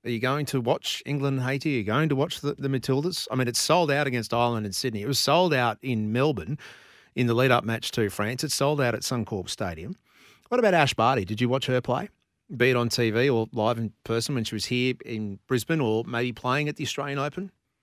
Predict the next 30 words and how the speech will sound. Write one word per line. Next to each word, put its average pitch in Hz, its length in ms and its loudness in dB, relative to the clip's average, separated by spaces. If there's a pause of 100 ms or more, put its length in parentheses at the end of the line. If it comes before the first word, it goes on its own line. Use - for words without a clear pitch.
(340)
Hannah 156 220 4
Green 147 260 4
in 147 60 2
golf, 131 440 -2
do - 40 -12
you 113 60 -8
watch - 380 -6
her 143 180 -2
play? 165 220 -2
Beth 165 240 2
Mooney, 156 240 2
Elise 127 240 0
Perry, 143 300 0
do - 360 -20
you 117 60 -8
watch 135 160 -6
them 185 220 -4 (260)
play 131 160 -4
cricket? 156 280 -2 (480)
Firebirds, 165 600 4
Lightning? 131 380 0 (760)
If 147 160 -2
you 170 80 0
do, 170 220 4
why? 190 400 0 (320)
A-, 180 60 2
and 254 280 2
if 247 220 -2
you 247 140 2
don't, 190 600 0